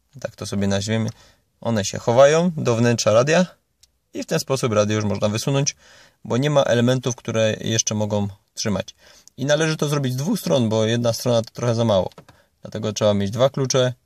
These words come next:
zrobić sobie albo kupić, wsadzić do końca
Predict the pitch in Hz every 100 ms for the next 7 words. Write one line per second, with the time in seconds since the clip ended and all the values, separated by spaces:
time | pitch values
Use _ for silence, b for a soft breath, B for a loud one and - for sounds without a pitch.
0 | - 117 117 120 117 117 113 110 _ _
1 | _ _ _ - 101 101 104 107 - -
2 | b b b - 101 98 131 131 123 117
3 | 104 107